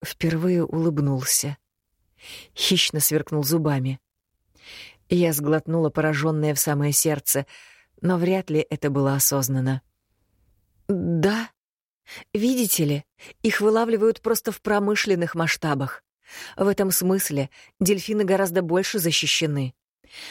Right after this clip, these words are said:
Популяция же акул сокращается настолько стремительными темпами, что через пару десятков лет их не останется вообще и". "И?" "Океан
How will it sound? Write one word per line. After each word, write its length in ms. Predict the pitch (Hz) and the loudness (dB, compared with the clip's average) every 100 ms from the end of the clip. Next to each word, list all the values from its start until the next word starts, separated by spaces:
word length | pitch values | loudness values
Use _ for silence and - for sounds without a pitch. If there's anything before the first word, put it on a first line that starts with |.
| - - | -12 -2
Популяция 640 | 190 196 196 196 - 185 | 0 2 2 2 2 2
же 200 | 165 175 | 2 2
акул 300 | 175 - 190 | 0 0 0
сокращается 680 | - 165 170 165 196 185 175 | 0 0 0 2 2 2 0
настолько 400 | 170 - 185 175 | -2 0 0 0
стремительными 640 | - 170 180 - 165 165 | 0 0 0 0 0 0
темпами, 560 | 156 196 202 160 147 127 - - - | 0 0 0 0 -2 -4 -8 -20 -16
что 240 | - - 226 | -6 0 2
через 320 | - 202 208 | 2 2 2
пару 240 | 208 208 | 0 2
десятков 520 | 196 185 208 - 185 - | 2 2 0 -2 -6 0
лет 280 | 202 208 - - - | 0 0 -6 -20 -6
их 220 | 220 - | -4 0
не 80 | 202 | 0
останется 500 | 190 220 208 196 202 | 2 0 2 2 2
вообще 380 | 196 - 247 | 2 0 0
и". 280 | 233 214 196 - - _ _ _ _ _ _ _ _ _ _ - | 0 2 0 -2 -20 _ _ _ _ _ _ _ _ _ _ -4
"И?" 400 | 147 139 143 220 _ _ _ _ _ _ _ _ _ _ _ - | 0 2 2 0 _ _ _ _ _ _ _ _ _ _ _ -6
"Океан 640 | 175 - 185 175 165 165 | -6 -4 -4 -2 -2 -4